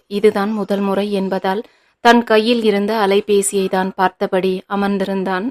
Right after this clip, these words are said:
ஆனந்த். அவன் இப்போது என்ன மனநிலையில் இருந்தான் என அவனுக்கே புரியவில்லை. ஆரா அழைப்பதை எண்ணி மகிழ்வதா, இல்லை இப்போதுதான் அழைக்க தோன்றியதை எண்ணி வருந்துவதா? அதுவும் இல்லை என்றால்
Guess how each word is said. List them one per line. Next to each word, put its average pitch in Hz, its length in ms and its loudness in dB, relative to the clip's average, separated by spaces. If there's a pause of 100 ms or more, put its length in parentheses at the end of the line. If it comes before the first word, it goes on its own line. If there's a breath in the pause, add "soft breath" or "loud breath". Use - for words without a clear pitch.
(120)
ஆனந்த். 190 420 -2 (1300)
அவன் 254 460 6
இப்போது 262 480 4
என்ன 247 260 8
மனநிலையில் 226 640 6
இருந்தான் 220 500 2
என 202 300 2
அவனுக்கே 214 420 2
புரியவில்லை. 196 720 0 (320)
ஆரா 214 360 6
அழைப்பதை 202 540 2
எண்ணி 196 440 0 (360)
மகிழ்வதா, 220 760 4
இல்லை 214 480 2 (320)
இப்போதுதான் 254 720 2
அழைக்க 214 380 0
தோன்றியதை 202 760 -2
எண்ணி 202 280 0
வருந்துவதா? 190 680 0 (480)
அதுவும் 208 340 2
இல்லை 226 340 4
என்றால் 208 480 2